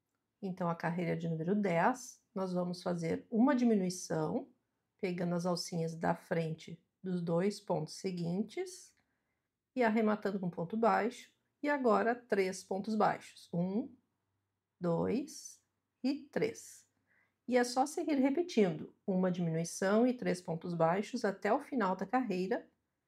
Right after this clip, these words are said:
totalizando vinte e quatro pontos. Serão seis repetições no total.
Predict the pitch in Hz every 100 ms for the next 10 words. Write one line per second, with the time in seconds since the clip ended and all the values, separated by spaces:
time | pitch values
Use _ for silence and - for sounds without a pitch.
0 | _ _ - 247 214 202 185 208 226 214
1 | 196 302 - - - 247 247 254 - -
2 | - - - _ _ _ _ _ _ _
3 | _ _ - 202 185 185 - 226 262 247
4 | 254 262 - - 202 202 202 196 226 220
5 | - -